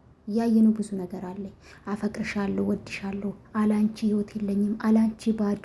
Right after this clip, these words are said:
ነኝ እየተባለ ማለት ነው። ግን የደራረቡ የሚኖሩ ብዙ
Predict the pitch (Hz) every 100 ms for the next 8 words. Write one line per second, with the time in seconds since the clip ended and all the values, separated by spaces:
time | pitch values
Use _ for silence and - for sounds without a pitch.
0 | 208 208 202 220 320 320 262 214 233 381
1 | 302 - 226 214 - - - 202 202 -
2 | 285 466 - - - 220 208 196 175 190
3 | 208 226 220 214 233 233 381 370